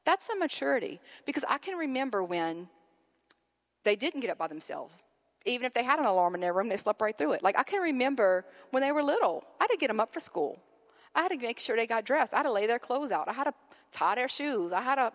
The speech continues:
brush their teeth, right? Well, now I don't have to do any of that. They, I'm hoping they brush their teeth, and they do get dressed in the morning, and I don't know if they tie their shoes anymore 'cause, you know, that's not really in style anymore.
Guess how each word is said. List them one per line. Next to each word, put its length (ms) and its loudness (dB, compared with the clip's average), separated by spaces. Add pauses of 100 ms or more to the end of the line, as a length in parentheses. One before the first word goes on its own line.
brush 220 4
their 120 2
teeth, 380 -2
right? 340 0 (640)
Well, 140 2
now 460 0
I 60 -2
don't 80 -2
have 80 -2
to 80 -6
do 120 -2
any 220 0
of 60 2
that. 220 -6 (300)
They, 200 -4 (120)
I'm 120 -6
hoping 280 0
they 80 -2
brush 220 -4
their 100 -6
teeth, 280 -6 (380)
and 380 -2
they 140 2
do 180 -2
get 160 0
dressed 260 2
in 40 -2
the 60 -2
morning, 420 -2
and 260 0
I 60 2
don't 120 0
know 60 -4
if 80 -6
they 100 -2
tie 220 0
their 120 0
shoes 280 -4
anymore 260 -2
'cause, 160 -12
you 80 -8
know, 60 -6
that's 240 -2
not 160 -6
really 180 -6
in 80 -10
style 300 -4
anymore. 340 -10